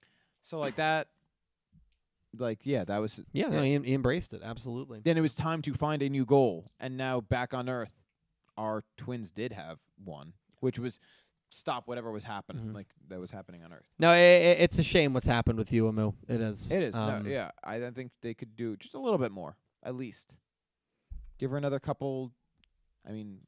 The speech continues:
Speaker 2: Here-,
Speaker 1: we're, now
Speaker 2: here-,
Speaker 1: we're running
Speaker 2: here-,
Speaker 1: out of time.
Speaker 2: here's the, yeah, here's the issue, right? The
Speaker 1: How
Speaker 2: last
Speaker 1: many more
Speaker 2: ti-,
Speaker 1: duels could we give
Speaker 2: I
Speaker 1: Uemu?
Speaker 2: feel like the, maybe two. I feel like
Speaker 1: Maybe
Speaker 2: the
Speaker 1: two.
Speaker 2: last time we had this conversation with you about Uemu, it was right after, uh, the previous arc just ended.
Speaker 1: Yeah.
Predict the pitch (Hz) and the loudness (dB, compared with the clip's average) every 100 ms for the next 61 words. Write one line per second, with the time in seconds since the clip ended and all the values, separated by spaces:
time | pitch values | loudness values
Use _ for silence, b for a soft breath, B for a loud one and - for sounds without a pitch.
0 | _ - 123 131 185 208 214 147 180 160 | _ -10 -6 0 2 2 2 8 8 8
1 | 214 208 160 135 131 117 127 123 117 120 | 2 6 6 6 4 4 6 6 6 0
2 | 110 98 101 95 104 101 110 117 143 196 | -4 -6 -6 -6 -6 -2 -2 0 4 6
3 | 202 214 240 220 233 220 220 190 165 180 | 8 8 6 6 0 -2 -2 2 4 6
4 | 151 240 240 190 196 175 160 135 135 127 | 6 8 8 10 8 8 4 2 4 4
5 | 123 - 131 127 - 151 151 165 139 165 | 4 6 8 6 6 4 8 8 8 6
6 | 156 160 170 - - 151 156 151 147 147 | 8 6 6 4 4 4 8 8 6 2
7 | - 127 143 139 135 131 - 127 127 120 | -2 2 4 4 2 0 0 -2 0 -2
8 | 127 123 135 117 110 117 117 117 110 113 | 0 -2 -2 -4 -2 0 4 4 4 6
9 | 123 131 143 151 b b b b 156 156 | 6 6 4 4 b b b b 6 8
10 | 151 117 120 143 143 131 127 - 123 117 | 8 8 8 6 6 4 2 2 4 6
11 | 110 110 117 117 113 110 - 147 123 120 | 6 2 -2 0 2 2 4 6 6 4
12 | 113 117 110 - - 101 - 113 101 90 | 2 0 0 -2 -6 -6 -6 -6 -6 -10
13 | 76 - 113 | -16 -16 -10